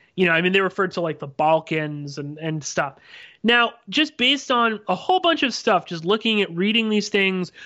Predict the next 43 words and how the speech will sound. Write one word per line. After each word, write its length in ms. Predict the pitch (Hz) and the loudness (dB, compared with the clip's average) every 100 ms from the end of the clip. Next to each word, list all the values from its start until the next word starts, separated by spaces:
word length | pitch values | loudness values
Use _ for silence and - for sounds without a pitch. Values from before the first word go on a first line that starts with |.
| - | -18
looking 380 | 160 160 175 214 | -4 -2 0 2
at 80 | 208 | 2
Nadia 320 | 190 185 190 | 2 4 2
Marchenkova, 1000 | 180 175 175 175 160 175 170 165 160 160 - - - - | 2 0 -2 -6 -4 -2 0 2 2 2 -4 -20 -14 -4
you 80 | |
know, 80 | 165 | -2
checking 440 | 143 - 190 190 165 | -2 -2 -2 -2 -2
dates 440 | 170 185 208 - | 2 2 0 -2
on 160 | 185 185 | -2 -2
photos 580 | - 175 190 190 180 | 0 2 4 4 2
and 80 | 170 | 0
stuff 140 | 170 160 | -2 -2
like 160 | 160 | -2
that, 340 | 170 165 156 180 | 2 0 0 0
me 160 | 285 | 2
and 80 | 285 | 4
others 220 | 208 202 | 4 4
were 60 | 190 | 2
like, 120 | 185 - | 2 0
"I 100 | 208 | 0
think 320 | - 302 - | 0 -4 0
that's 260 | 185 202 | 0 0
who 160 | - 202 | -2 0
it 120 | 190 | 2
is." 320 | 233 160 151 - - - _ - | 0 -2 -8 -20 -20 -20 _ -6
Julie 340 | 180 285 311 | 0 2 0
K. 180 | - 269 | 0 -2
Brown 640 | 208 214 269 285 240 214 - _ _ - | 0 2 4 4 2 -2 -10 _ _ -8
then 460 | 175 220 247 247 | 0 2 2 0
just 240 | 214 220 208 | -2 -4 -2
sort 260 | 226 208 | 0 2
of, 240 | 202 185 - _ _ - | 2 -2 -6 _ _ -2
in 160 | 196 | -2
her 260 | 180 226 311 | 0 -2 -2
pieces, 720 | - - 185 - 160 175 - _ _ - | -2 -4 -2 -2 -2 -2 -6 _ _ -4
just 200 | 247 233 | -2 2
said, 100 | 254 - | 0 4
"Oh, 80 | |
yeah, 180 | 254 233 | 2 4
that's 280 | 190 208 208 | 2 0 0
who 180 | 226 196 | -4 -2
it 80 | 180 | -2
is." 460 | 160 131 - - | -4 -6 -16 -20